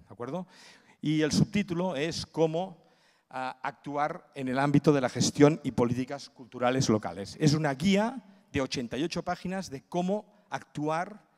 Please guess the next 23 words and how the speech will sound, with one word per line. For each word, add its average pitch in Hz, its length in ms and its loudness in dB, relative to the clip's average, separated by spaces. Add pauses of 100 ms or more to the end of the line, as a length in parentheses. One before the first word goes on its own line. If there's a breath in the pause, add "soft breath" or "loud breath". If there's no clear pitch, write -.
(460)
delante 151 420 -4
de 165 80 -2
la 127 140 -2
emergencia 117 480 -2
climática 135 560 -4
con 131 160 -6
los 117 140 -4
proyectos. - 680 -12 (1080 soft breath)
Todo 294 240 2
esto 185 400 -2
nos 139 180 -4
lleva, 147 340 -2 (760)
de - 140 -6
una 165 200 -2
u 147 40 -2
otra 135 200 -6
forma, 151 440 0 (320 loud breath)
a 147 100 -2
ver 196 220 0
que 160 240 -4
realmente 208 720 0
nos 165 160 -10
encontramos 160 800 0